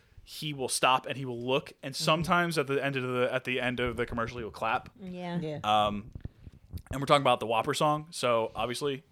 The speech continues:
Speaker 1: uh, but if this is a time capsule and you're listening to this long after the Whopper song has been obsolete, then I'm just reminding you it's the Whopper song.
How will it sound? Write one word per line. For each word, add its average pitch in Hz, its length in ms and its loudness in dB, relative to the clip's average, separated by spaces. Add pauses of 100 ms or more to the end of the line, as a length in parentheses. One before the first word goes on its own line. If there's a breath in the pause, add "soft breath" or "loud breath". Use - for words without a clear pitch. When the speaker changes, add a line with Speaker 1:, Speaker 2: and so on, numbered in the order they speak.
(200)
Speaker 1:
uh, 98 220 -6
but 123 100 -2
if - 80 -6
this 165 120 2
is 160 120 -2
a - 20 -6
time 160 280 0
capsule 170 420 -2
and 131 80 -4
you're 113 100 -4
listening 131 300 -6
to 135 80 -6
this 131 260 -2
long 123 340 2
after 127 200 0
the 117 80 -2
Whopper 117 320 0
song 139 260 -2
has 127 140 -8
been 110 120 -4
obsolete, 110 520 -4
then 104 180 -4
I'm 98 80 -6
just - 160 -10
reminding 95 360 -8
you 104 80 -6
it's - 120 -14
the 92 60 -10
Whopper 90 240 -8
song. 113 260 -4